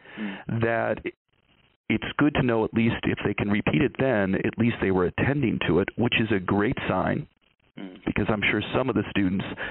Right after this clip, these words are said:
Speaker 2: go back and quote-unquote reread it. Their mind is wandering, so they're not even getting it into memory,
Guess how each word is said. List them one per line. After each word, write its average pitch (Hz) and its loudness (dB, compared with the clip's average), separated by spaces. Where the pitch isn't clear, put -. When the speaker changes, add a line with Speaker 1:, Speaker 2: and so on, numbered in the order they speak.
Speaker 2:
go 113 0
back 107 -2
and 95 -2
quote-unquote 101 0
reread 104 2
it. 101 2
Their 95 0
mind 107 0
is - -2
wandering, 98 0
so 107 0
they're 98 2
not 101 0
even 92 0
getting 101 0
it 87 2
into 90 0
memory, 90 0